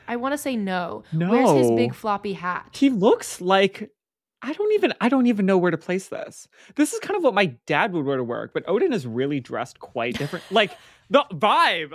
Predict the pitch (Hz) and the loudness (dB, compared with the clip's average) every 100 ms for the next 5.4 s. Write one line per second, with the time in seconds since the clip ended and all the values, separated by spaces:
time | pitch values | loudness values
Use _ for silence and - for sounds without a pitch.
0 | - 240 277 254 208 170 147 160 208 175 | -10 -8 -8 -8 -8 -6 -2 2 2 4
1 | 196 226 - 196 - - 165 415 381 - | 4 4 4 2 2 -2 0 0 -2 0
2 | 392 392 - 370 359 381 359 339 349 349 | 0 -2 -8 -10 -8 -10 -10 -8 -4 -2
3 | 330 339 480 330 359 359 349 302 359 294 | -2 -2 -4 -2 2 2 2 -2 -8 -6
4 | 370 320 - 349 349 - 349 339 311 - | -6 -4 -4 -4 -4 -6 -6 -6 -6 -4
5 | 339 320 330 | 0 0 -2